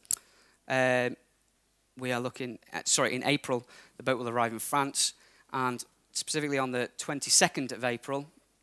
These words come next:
we would expect the boat to be released from the French port. Uh, the French authorities always release their boats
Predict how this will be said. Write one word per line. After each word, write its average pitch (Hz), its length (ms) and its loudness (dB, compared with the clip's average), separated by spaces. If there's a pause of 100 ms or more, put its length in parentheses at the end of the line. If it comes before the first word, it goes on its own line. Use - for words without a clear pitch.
(1040)
we 135 160 -2
would 135 100 4
expect - 680 2 (120)
the 139 80 -6
boat 131 260 4
to 135 100 -2
be 131 80 2
released 135 560 6 (440)
from 123 280 2
the 120 260 2 (160)
French - 380 0
port. 131 400 2 (1040)
Uh, 120 360 0 (280)
the 135 320 4 (840)
French 165 300 4
authorities 143 460 6
always 151 340 4
release 131 600 2
their 123 140 0
boats - 460 2